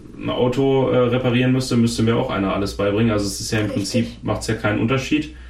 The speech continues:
Speaker 1: Aber es ist halt schon so, dass du da das Gefühl hast, dass Leute zu dir sagen, „Nee,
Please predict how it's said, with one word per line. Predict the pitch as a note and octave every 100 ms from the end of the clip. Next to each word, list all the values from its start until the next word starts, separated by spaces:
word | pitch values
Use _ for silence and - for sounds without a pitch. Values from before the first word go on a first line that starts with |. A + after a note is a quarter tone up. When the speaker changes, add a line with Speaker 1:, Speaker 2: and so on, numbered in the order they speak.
| - -
Speaker 1:
Aber | A2 A2+
es | A#2+
ist | A#2
halt | A#2
schon | - B2
so, | G2+
dass | G2 F#2 -
du | G#2+
da | G2+ G#2+ G#2+ G#2+ - A2
das | G#2+
Gefühl | G#2+ - A2+
hast, | A2 -
dass | G#2+ - -
Leute | A#2+ A2 A#2 G#2 G2
zu | -
dir | G#2 A2
sagen, | A2 A2 A2 G#2
„Nee, | A2